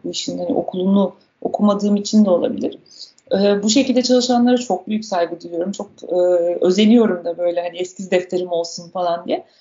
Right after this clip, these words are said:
Bu arada hani resim de çizen biriyim yani. Ama işte ben biraz daha böyle nasıl diyeyim, e,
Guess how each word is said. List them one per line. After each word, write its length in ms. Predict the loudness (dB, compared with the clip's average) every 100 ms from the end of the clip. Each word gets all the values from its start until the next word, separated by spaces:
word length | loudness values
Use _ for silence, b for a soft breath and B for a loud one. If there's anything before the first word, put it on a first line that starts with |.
| b
Bu 60 | -8
arada 160 | -2 0
hani 200 | 0 -2
resim 300 | 0 0 0
de 80 |
çizen 420 | -2 -4 -2 0 -2
biriyim 320 | -4 -8 -10
yani. 360 | -6 -4 -6 -10 _ _
Ama 320 | 0 2 2
işte 280 | -2 -8 -4
ben 240 | 0 0
biraz 260 | 0 -2 -2
daha 200 | -4 -2
böyle 340 | 0 0 -2 -6 _ _ _ _ _ _
nasıl 280 | -8 -8 -8
diyeyim, 240 | -4 -2 -2
e, 360 | -6 -6 -8